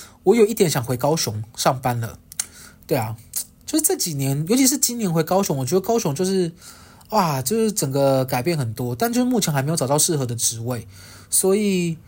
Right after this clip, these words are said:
可能今年会且走且看吧，看，呃，自己的工作状态跟生涯规划会发展到什么程度，然后这两年就是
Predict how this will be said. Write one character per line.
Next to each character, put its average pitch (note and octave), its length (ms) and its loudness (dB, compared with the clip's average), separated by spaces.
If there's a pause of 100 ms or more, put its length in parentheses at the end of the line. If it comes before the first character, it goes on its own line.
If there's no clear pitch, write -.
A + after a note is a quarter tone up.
(240)
可 F3+ 220 2
能 F3+ 340 0
今 C4 200 -2
年 G3 120 0
会 G#3+ 140 2
且 - 160 0
走 D#3 140 0
且 A#2+ 160 -4
看 B2+ 200 -4
吧， - 200 -14 (100)
看， F#3 320 0 (540)
呃， C3 920 0
自 G3 140 0
己 C#3+ 160 -6
的 C3 340 0
工 E3 160 -2
作 E3 140 0
状 D3+ 220 0
态 D3 200 -2
跟 C#3+ 220 0
生 D3 180 0
涯 C3 160 -2
规 C3+ 140 -2
划 C#3 160 2
会 C3+ 80 -2
发 C#3+ 140 0
展 C3+ 120 -4
到 C3 120 -2
什 B2+ 120 -4
么 A2 80 0
程 A2+ 260 -2
度， C3+ 200 -6 (240)
然 A#2+ 100 -4
后 C#3 360 0 (580)
这 F#3+ 140 4
两 B2+ 180 2
年 A#2+ 380 -2
就 D3 120 -2
是 C3 580 0